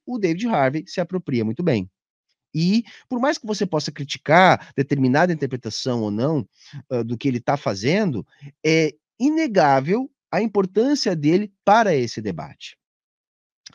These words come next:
No que diz respeito especificamente ao texto que tá sendo lançado agora em português pela Boitempo, o Crônicas Anticapitalistas, lembrando aqui o, o que o Arthur falou, é um texto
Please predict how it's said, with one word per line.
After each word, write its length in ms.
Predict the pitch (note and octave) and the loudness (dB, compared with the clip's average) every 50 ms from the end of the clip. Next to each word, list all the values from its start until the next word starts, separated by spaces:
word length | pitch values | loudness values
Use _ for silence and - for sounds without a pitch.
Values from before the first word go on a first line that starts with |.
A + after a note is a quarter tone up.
| _ _ _ _ _ _ _ _ _ _ | _ _ _ _ _ _ _ _ _ _
No 100 | C#4 D#4 | 0 0
que 80 | D4 | 0
diz 140 | C4 A#3 A#3+ | 0 0 2
respeito 360 | A3 G#3+ G3 - - G3 G3 | 2 2 2 2 -2 -2 -2
especificamente 840 | - - - G3+ F#3 - F#3 - _ - C3+ C#3 E3+ G3+ G#3 F3+ - D3+ | -2 -2 -4 -4 -2 -4 -6 -4 _ -2 0 2 2 2 0 0 0 0
ao 160 | B2 A2+ A2 | 0 0 -2
texto 340 | - _ C#3+ C#3+ C#3 - - | -4 _ -2 -2 -2 -4 -10
que 60 | _ | _
tá 100 | C3 A#2 | -8 -6
sendo 220 | - - A2+ G#2 | -4 -2 -2 0
lançado 440 | G2 G#2 G2+ - - C3+ B2 A#2 A2+ | 0 -2 -2 0 0 0 0 0 -2
agora 180 | G#2+ G#2 G#2+ G#2+ | -4 -6 -6 -8
em 60 | G2+ | -10
português 380 | G2+ G2+ - G2 F#2+ G2+ G2 | -12 -14 -12 -8 -8 -8 -6
pela 180 | - G#2+ G2+ F#2+ | -6 -6 -6 -6
Boitempo, 640 | F2 F2 E2 - - C3+ E3 F#3 F3+ - - F#2 D#2 D#2 _ | -6 -8 -8 -4 -2 0 0 0 0 -2 -4 -12 -14 -14 _
o 240 | - F#2 F2+ F2 F2 | -14 -12 -12 -12 -12
Crônicas 540 | - - A2 G#2 G2 F#2 - F2+ - - - - - - - - - | -8 -4 -2 -2 -2 -2 -4 -6 -6 -8 -12 -14 -18 -20 -20 -18 -10
Anticapitalistas, 1080 | - G#2+ - - - - - - F2 F#2+ B2+ D#3+ F3+ F3+ - G#2+ F#2 - - - - - _ _ _ _ _ | -8 -8 -4 -4 -6 -4 0 0 2 4 4 4 4 2 0 -4 -4 -4 -8 -14 -14 -16 _ _ _ _ _
lembrando 340 | G2 G#2 G2 G#2 A2+ A2+ G#2 | -4 -2 0 0 0 0 -2
aqui 240 | G2 - - G#2+ G#2 | -2 0 0 2 2
o, 80 | G2 - | 0 0
o 160 | G#2 G#2+ G2 | -4 -6 -6
que 100 | - - | -2 0
o 40 | G#2 | 0
Arthur 220 | F#2+ F#2 - G#2 | 0 0 -2 -6
falou, 500 | F#2+ - G#2+ F#2+ G2 A#2+ D3 E3 D#3 A2+ - | -2 0 0 2 4 4 4 4 2 0 -2
é 160 | - G#2 A2+ | -2 -2 -2
um 240 | A#2 A2+ G#2 G2+ G2+ | -2 -2 -2 -4 -6
texto 560 | G2 - - B2 B2 B2+ - - _ A#2+ G2+ | -8 -2 0 2 2 2 0 -4 _ -8 -10